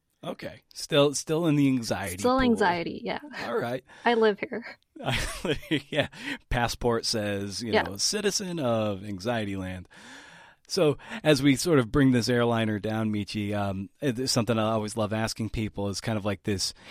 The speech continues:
Speaker 1: you know, five very influential books that I call, like, the bookshelf for the apocalypse. And, um, if you had a chance to think about it, you know, what are some of these, these titles you can't live without,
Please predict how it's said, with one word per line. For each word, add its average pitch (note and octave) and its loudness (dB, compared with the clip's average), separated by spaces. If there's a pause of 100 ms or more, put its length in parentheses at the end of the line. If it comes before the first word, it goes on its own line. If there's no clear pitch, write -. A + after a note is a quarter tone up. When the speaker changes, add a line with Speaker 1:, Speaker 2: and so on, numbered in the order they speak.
Speaker 1:
you F#3 0
know, F3+ 4
five G#3+ 0
very C#3 6
influential A2+ 0
books G2 -4
that A2 0
I G#2+ 0
call, G2+ -2
like, F#2+ -4
the F2+ -10
bookshelf F#2+ -4
for - -10
the F#2 -4
apocalypse. F#2 -8 (360)
And, A#2 0
um, A2 -2
if C#3+ -2
you C#3+ 2
had E3 2
a C#3+ -2
chance D3 0
to B2 -4
think D#3 -2
about G2 -2
it, - -14 (160)
you D3 -2
know, C3+ 4
what E3 0
are F#3+ 0
some D#3 2
of B2+ 2
these, G#2 -2 (140)
these A2 -4
titles A2 0
you G#2+ -2
can't A#2 -2
live A2+ -2
without, G2 -2